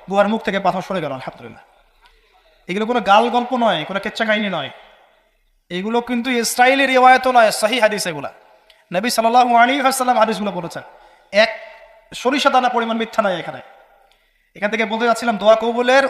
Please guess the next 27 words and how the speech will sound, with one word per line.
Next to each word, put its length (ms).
অন্যতম 440
একটা 520
উপায় 260
হচ্ছে 240
আপনি 220
কোনো 220
ভালো 220
কাজ 200
করেন 240
গোপনে, 420
যেটা 180
আল্লাহ 220
ছাড়া 160
কেউ 120
জানে 260
না, 140
ওর 140
ওসিলা 340
করে 200
আপনি 160
আল্লাহর 200
কাছে 120
যান, 200
দোয়া 140
কবুল 200
হবে 160
ইনশাআল্লাহ। 400